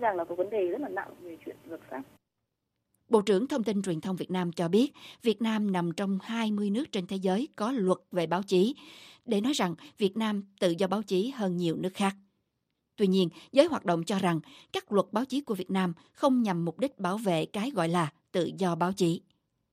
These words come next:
Speaker 2: Nhà báo độc lập Đoan Trang.
Speaker 1: Những cái mà họ dùng nó không, nó không hẳn là gọi là luật pháp, nó là thứ luật rừng thì đúng hơn. Nó đầy mơ hồ. Phải nói cái luật của Việt Nam ấy, nó thừa những cái luật để quản lý, ờ, gọi là quản lý và siết chặt tự do, nhưng lại rất thiếu những cái luật thật sự tốt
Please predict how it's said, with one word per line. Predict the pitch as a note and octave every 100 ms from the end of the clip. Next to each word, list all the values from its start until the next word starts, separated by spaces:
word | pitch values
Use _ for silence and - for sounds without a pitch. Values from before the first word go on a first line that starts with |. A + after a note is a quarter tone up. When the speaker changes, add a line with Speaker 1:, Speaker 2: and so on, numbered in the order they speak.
| _ _
Speaker 2:
Nhà | A3+
báo | F#3 G3
độc | B3+ F3+
lập | E3+ -
Đoan | F#3 F3
Trang. | F3+ D#3+ _ _ _ _ _ _ _ _ _ _ -
Speaker 1:
Những | A3+
cái | G#3
mà | A#3+
họ | A#3+ F#3+
dùng | F3
nó | F3
không, | - A#3 A3+
nó | -
không | G#3+ A#3+
hẳn | A3
là | C#3
gọi | -
là | D3+
luật | D#3 -
pháp, | C4+ D#4 -
nó | F#3
là | G#3+ G3+
thứ | F3+ G#3
luật | G3
rừng | E3+ E3+
thì | D#3+
đúng | D#3+ G#3+
hơn. | A3 - - - - -
Nó |
đầy | A3+ G3+
mơ | F#3
hồ. | G#3 G3+ F#3 D3+ _
Phải | F#3+
nói | F3+ G3+
cái |
luật | C4 -
của |
Việt | D#3 -
Nam | G#3+ A3
ấy, | C#4+ _ _ _ -
nó | B3+ -
thừa | A#3+ F#3
những | E3
cái | A#3
luật | G3+
để | -
quản | - D3
lý, | E3 F#3+ B3+ -
ờ, | F3 E3+ E3 D#3+
gọi | D#3+ D#3
là |
quản | D3+ D3
lý | D3
và | G3+ A3
siết | C4+
chặt | -
tự | - -
do, | D4 -
nhưng | -
lại | G#3
rất | B3 -
thiếu | A3+
những | A#3+
cái | C4+
luật | A3+ - _
thật | - -
sự | A#3 - _ _ _ _ _ _
tốt | - C#4